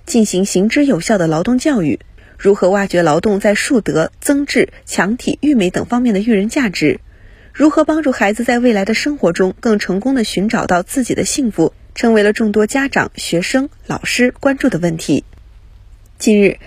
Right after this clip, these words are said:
金水区纬五路第二小学教育集团秉承给学生温暖、自由、快乐的童年办学理念，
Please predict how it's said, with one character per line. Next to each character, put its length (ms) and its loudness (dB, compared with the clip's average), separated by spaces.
金 180 2
水 200 2
区 160 -2
纬 180 4
五 100 4
路 140 0
第 140 -2
二 160 2
小 180 -2
学 220 2
教 180 0
育 60 0
集 160 -4
团 320 -2
秉 160 2
承 200 2
给 120 2
学 180 0
生 200 0
温 180 2
暖、 200 0
自 200 0
由、 320 2
快 180 -2
乐 100 4
的 100 0
童 260 -2
年 200 2
办 180 0
学 140 -2
理 140 -2
念， 260 2